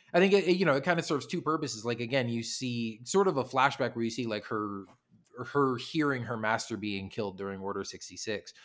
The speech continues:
Um, but she's also got the scar on her face. And so I think it's like she's wearing the mask kind of, kind of to conceal her identity because she's on the run, but also to conceal the scar. And maybe that's, you know, kind of like a,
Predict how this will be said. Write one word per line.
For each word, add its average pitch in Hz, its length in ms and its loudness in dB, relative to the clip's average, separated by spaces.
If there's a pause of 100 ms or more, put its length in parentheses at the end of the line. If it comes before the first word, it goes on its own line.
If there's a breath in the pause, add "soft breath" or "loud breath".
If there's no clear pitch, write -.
(460 loud breath)
Um, 98 260 0
but 92 140 -2
she's 117 160 -6
also 110 240 -2
got 101 180 -2
the 95 80 -12
scar 110 460 4
on 95 80 0
her 95 80 -4
face. 98 300 -6
And 98 80 -12
so 117 80 -2
I - 20 -2
think 113 180 -4
it's 110 180 -4
like 117 140 0
she's 117 220 -6
wearing 123 460 0 (320 soft breath)
the 110 80 -2
mask 113 460 2
kind 196 220 4
of, - 140 -6
kind 240 160 4
of 190 140 -4
to 151 100 0
conceal 135 400 -2
her 110 160 0
identity 143 540 0
because 123 280 -4
she's 104 160 -8
on 98 140 -2
the 92 80 -6
run, 135 420 2
but 113 120 0
also 120 260 2
to - 160 -8
conceal 104 380 -6
the 92 100 -12
scar. 135 680 4 (420 soft breath)
And 117 160 -2
maybe 113 380 -2
that's, - 560 -4
you 113 140 -8
know, 95 100 -6
kind 110 240 -6
of 95 80 -10
like 104 220 -4
a, 98 240 -8